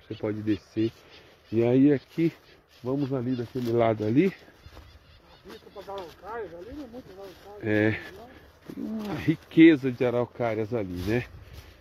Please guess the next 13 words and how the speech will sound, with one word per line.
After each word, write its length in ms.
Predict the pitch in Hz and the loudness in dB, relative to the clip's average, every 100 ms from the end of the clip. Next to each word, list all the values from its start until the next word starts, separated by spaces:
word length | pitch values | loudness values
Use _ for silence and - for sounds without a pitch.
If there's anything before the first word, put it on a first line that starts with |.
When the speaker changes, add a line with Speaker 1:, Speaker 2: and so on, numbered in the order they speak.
| - | -6
Speaker 1:
E 60 | |
o 20 | 143 | 2
terreno 380 | 175 180 190 202 | 6 6 6 6
é 80 | 226 | 4
esse 280 | 233 - | 2 -2
aqui, 320 | 302 - - 123 | -10 -8 -2 -2
ó. 100 | 98 - - - _ - | -2 -8 -20 -20 _ -6
A 40 | 143 | 2
topografia 880 | 185 - 180 180 175 - - 180 | 2 4 2 2 -2 -2 2 4
dele 500 | 165 156 165 185 214 220 - - - - - - - - - | 6 6 6 6 2 -2 -10 -14 -20 -20 -20 -20 -20 -18 -6
é, 40 | |
é 40 | 147 | -6
sensacional, 1000 | - 175 175 190 180 - 247 190 120 104 | 0 0 2 0 0 0 0 2 0 -2